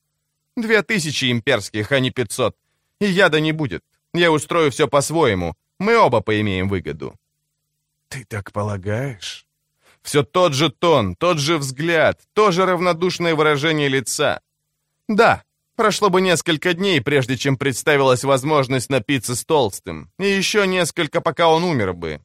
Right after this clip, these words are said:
Мы оба знаем, что он может ударить раньше. Он уже почти готов.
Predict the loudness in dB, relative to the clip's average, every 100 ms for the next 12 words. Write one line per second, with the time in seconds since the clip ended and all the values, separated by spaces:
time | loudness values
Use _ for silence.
0 | _ -4 2 2 2 2 0 0 -2 0
1 | 2 2 0 -2 -4 -2 -2 -2 0 0
2 | 0 -2 -6 -8 _ _ -2 0 2 0
3 | -2 -4 -4 -4 -4 -2 0 0